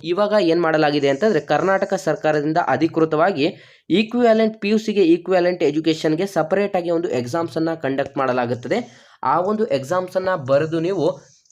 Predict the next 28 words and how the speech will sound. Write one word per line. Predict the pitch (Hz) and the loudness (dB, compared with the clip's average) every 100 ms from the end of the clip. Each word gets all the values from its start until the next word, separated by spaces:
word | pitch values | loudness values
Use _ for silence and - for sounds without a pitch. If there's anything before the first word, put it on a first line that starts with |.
| _ - | _ -6
ಎನ್ | 131 165 | 0 0
ಒ | 202 214 233 156 | 0 -2 -2 0
ಐ | 175 | -2
ಎಸ್ | 196 190 | -4 -2
ಸರ್ಟಿಫಿಕೇಟ್ | 165 160 170 160 175 170 | -2 -2 -6 -4 -4 -2
ಅನ್ನ | 170 170 | -2 -4
ಪಡ್ಕೊಂಡಿದ್ರೆ | 165 143 143 156 151 156 | -2 -2 0 0 0 0
ಮಾತ್ರ | 147 131 143 - 180 - | 0 0 0 0 -2 0
ಎಲಿಜಿಬಲ್ | 127 147 156 151 | -2 0 0 2
ಆಗ್ತೀರಾ. | 143 139 151 175 247 - - - | 0 -2 -2 -2 -2 -10 -20 -2
ನೀವೇನಾದ್ರೂ | 165 196 202 196 214 | 0 0 0 0 -2
ಎನ್ | 135 151 | -4 -2
ಒ | 180 180 | 0 0
ಐ | 175 | 0
ಎಸ್ | 175 | -2
ಸರ್ಟಿಫಿಕೇಟ್ | - 151 160 - 165 160 | -2 -4 -4 -4 -4 -2
ಇಲ್ಲ | 147 147 | -4 -2
ಅಂತಂದ್ರೆ | 143 151 165 | -4 -4 -4
ಆದಷ್ಟು | - 127 151 170 - | -2 -2 -2 -6 -8
ಬೇಗ | 160 143 143 | -6 -4 -2
ನೀವು | 143 156 175 | -2 -4 -4
ಎನ್ | 131 | -6
ಒ | 151 151 | -4 -4
ಐ | 143 | -4
ಎಸ್ | 143 - | -6 -6
ಸರ್ಟಿಫಿಕೇಟ್‌ಗೆ | 131 127 123 131 127 | -8 -8 -10 -10 -6
ಅರ್ಜಿಯನ್ನ | 156 135 117 135 139 143 | -6 -4 -4 -4 -4 -4
ಸಲ್ಲಿಸಿ | 143 135 127 131 240 - | -4 -4 -4 -2 -4 -4